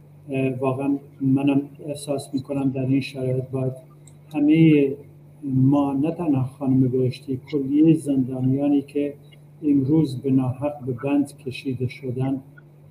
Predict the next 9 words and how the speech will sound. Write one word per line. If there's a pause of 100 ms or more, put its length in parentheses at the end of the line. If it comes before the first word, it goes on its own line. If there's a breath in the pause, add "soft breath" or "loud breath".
(360)
باید
خواهان (480)
آزادی (160)
کلیه
زندانیان
سیاسی
در (120)
ایران
باشیم.